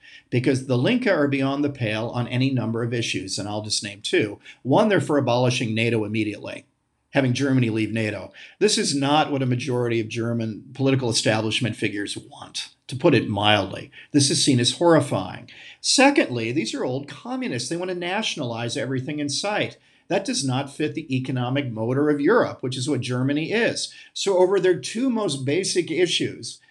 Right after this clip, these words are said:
they would be laughed out of court, would, would bottle everything up, and would not get what they want.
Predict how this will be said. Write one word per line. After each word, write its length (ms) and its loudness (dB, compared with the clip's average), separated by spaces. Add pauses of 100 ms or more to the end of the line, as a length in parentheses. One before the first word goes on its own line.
(160)
they 120 4
would 140 4
be 100 6
laughed 600 -2
out 160 -2
of 100 -6
court, 440 -6 (220)
would, 260 -2
would 240 -2
bottle 460 2
everything 640 -4
up, 360 -12 (120)
and 180 -2
would 180 -2
not 300 -2
get 240 -2
what 160 -4
they 140 -2
want. 460 -8